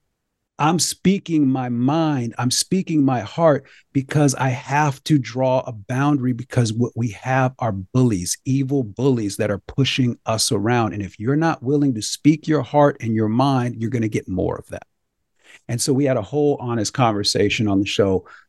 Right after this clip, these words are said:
about the necessity of people with good hearts to speak up. Male, female,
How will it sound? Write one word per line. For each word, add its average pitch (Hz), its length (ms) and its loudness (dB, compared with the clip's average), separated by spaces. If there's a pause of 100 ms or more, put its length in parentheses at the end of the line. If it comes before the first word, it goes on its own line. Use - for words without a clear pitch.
about 101 440 0
the 95 300 2
necessity 139 800 0
of 127 140 -6
people 135 340 0
with 113 180 -4
good 120 200 0
hearts 110 540 0 (340)
to 127 100 4
speak - 580 0 (160)
up. - 280 -4 (680)
Male, 120 420 0
female, 117 800 0